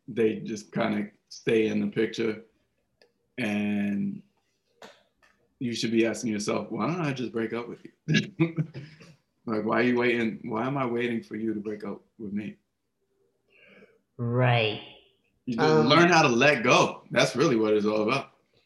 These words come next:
Speaker 2: Well, that's been what's, that is what's been on my mind for about, I don't know what, it's interesting what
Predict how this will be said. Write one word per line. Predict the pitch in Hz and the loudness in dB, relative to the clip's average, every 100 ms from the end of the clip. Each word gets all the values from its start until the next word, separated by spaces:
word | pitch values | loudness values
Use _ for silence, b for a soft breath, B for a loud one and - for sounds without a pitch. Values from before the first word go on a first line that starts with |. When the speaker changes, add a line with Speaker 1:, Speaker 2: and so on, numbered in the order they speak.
| _ _ _ _ _ _ _ _ - | _ _ _ _ _ _ _ _ -2
Speaker 2:
Well, | 185 196 190 190 - - - | 6 6 6 0 -8 -16 -2
that's | 170 208 - - - - 135 135 | 2 2 -2 -10 -20 -14 -4 2
been | 143 131 123 | 4 4 4
what's, | 123 120 123 - - _ _ _ _ _ _ _ _ 139 | 4 2 -2 -12 -18 _ _ _ _ _ _ _ _ -2
that | 143 160 190 | 2 2 2
is | 175 147 131 | 0 -4 -2
what's | 131 127 123 - | 0 0 0 0
been | 123 117 | 2 2
on | 107 | 0
my | 107 123 | -2 0
mind | 110 101 101 101 98 95 _ _ _ _ _ _ _ _ _ | 0 -2 -4 -6 -8 -12 _ _ _ _ _ _ _ _ _
for | 127 120 117 - - | 0 0 0 -2 -4
about, | 120 120 - - | 0 0 -2 -2
I | 131 | 0
don't | 190 214 | 2 0
know | 202 156 | 0 2
what, | 143 127 - - - | 2 0 -6 -16 -16
it's | - 131 | -12 -6
interesting | 175 180 180 - 151 139 127 123 - - _ _ _ _ _ _ _ _ _ _ _ | -4 -4 -6 -2 0 2 0 -2 -6 -18 _ _ _ _ _ _ _ _ _ _ _
what | 135 127 151 156 | -2 2 4 2